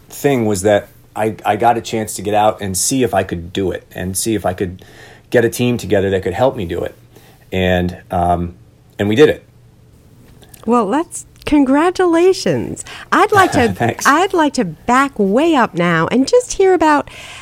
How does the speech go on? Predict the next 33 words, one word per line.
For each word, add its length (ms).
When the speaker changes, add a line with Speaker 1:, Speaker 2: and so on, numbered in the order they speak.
Speaker 2:
how 200
you 580
got 220
into 260
theater 640
to 200
begin 380
with. 300
What 500
is 160
it 200
that 220
attracted 720
you, 540
and 240
all 220
these 280
years 280
of 140
teaching 460
students, 920
the 80
various 600
aspects 640
of 140
it? 140
Go 160
back 300
way 380
far 300
back, 400
maybe 300
childhood. 540